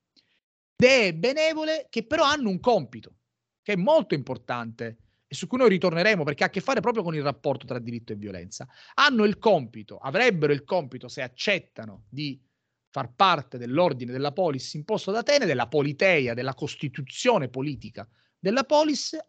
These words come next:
avranno il compito di mantenere l'ordine, cioè non di, eh, richiedere o esigere la vendetta, ma di, eh,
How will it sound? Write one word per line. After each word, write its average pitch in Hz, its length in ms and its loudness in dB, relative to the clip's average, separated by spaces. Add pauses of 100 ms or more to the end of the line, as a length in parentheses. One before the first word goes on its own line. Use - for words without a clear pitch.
(500)
avranno 240 340 2
il 294 240 -4
compito 294 760 2 (440)
di 233 340 0 (760)
mantenere 196 580 6
l'ordine, 113 600 -2 (320)
cioè 240 180 4
non 214 600 0
di, 175 300 0 (680)
eh, 127 640 -4
richiedere 190 960 4
o 175 200 0
esigere 175 840 2 (160)
la 175 160 4
vendetta, 131 680 -6
ma 196 160 4
di, 240 220 -4 (680)
eh, - 200 -20